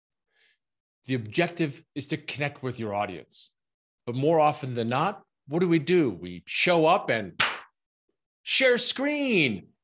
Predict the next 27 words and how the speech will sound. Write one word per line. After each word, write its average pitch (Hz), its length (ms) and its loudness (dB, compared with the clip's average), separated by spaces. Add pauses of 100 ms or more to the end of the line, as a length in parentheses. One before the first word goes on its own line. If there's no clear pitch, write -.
(160)
and 180 160 -6
virtually 208 500 -2
disappear 170 720 -2
from 143 300 -6
the 123 100 -6
stage. 135 520 -6 (320)
We're 214 80 2
no 226 180 4
longer 170 280 0
having 110 240 -4
a 107 40 -8
conversation 95 720 -10
with 82 140 -16
the 80 160 -14
audience. 170 500 -6 (300)
We're 208 80 -4
now 220 140 -2
talking 208 400 -8
to 175 160 -4
a, 156 80 0 (340)
to 175 100 -4
a 156 60 -2
slide 180 480 -2
deck, 120 280 -6 (200)
and 160 100 -4
we're 202 120 4
this 185 220 0